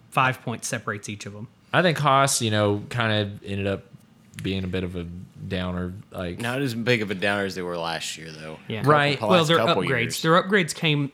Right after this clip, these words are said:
Speaker 1: the race before the break,
Speaker 2: Mm-hmm.
Speaker 1: and I think somebody, I think Mick may have D N F'd even, uh, or maybe both of 'em did. But, uh, you know, not a, not a good showing so far for those upgrades that we waited all season for.
Speaker 3: Right.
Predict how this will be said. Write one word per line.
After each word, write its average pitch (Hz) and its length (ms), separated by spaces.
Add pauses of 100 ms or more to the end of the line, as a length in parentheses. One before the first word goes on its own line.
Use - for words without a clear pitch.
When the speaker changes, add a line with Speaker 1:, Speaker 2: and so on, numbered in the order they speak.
(160)
Speaker 1:
the 135 160
race 131 320
before 131 380
the 120 80
break, 110 540 (240)
Speaker 2:
Mm-hmm. 95 360
Speaker 1:
and 123 380
I 120 60
think - 400
somebody, 147 420
I 131 40
think 185 140 (500)
Mick 143 300
may 117 120
have 107 140
D 117 180
N 107 100
F'd 113 240
even, 101 300 (460)
uh, 110 80
or 101 120
maybe 120 220
both 110 260
of 98 100
'em 101 120
did. 104 240
But, 123 220 (360)
uh, 120 400 (1040)
you 147 220
know, 123 200
not 151 220
a, - 40
not 165 300
a - 20
good 147 200
showing 135 380
so 123 200
far 120 260
for 120 160
those 117 200
upgrades 120 460
that 120 120
we 123 100
waited 117 300
all 113 240
season 113 400
for. 98 80
Speaker 3:
Right. 92 280